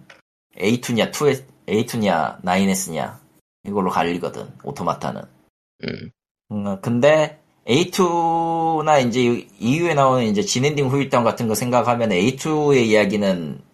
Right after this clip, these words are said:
Speaker 1: 안 들어갈 확률이 좀 높아요.
Speaker 2: 음.
Speaker 1: 그래서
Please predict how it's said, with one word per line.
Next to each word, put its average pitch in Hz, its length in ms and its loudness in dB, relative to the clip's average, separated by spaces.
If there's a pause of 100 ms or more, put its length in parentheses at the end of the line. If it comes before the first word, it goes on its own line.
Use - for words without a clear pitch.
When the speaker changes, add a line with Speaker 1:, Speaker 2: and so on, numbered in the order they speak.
(100)
Speaker 1:
안 92 180 2
들어갈 117 340 4
확률이 101 340 2
좀 147 160 0
높아요. - 540 -2 (540)
Speaker 2:
음. - 280 -8 (480)
Speaker 1:
그래서 117 1200 2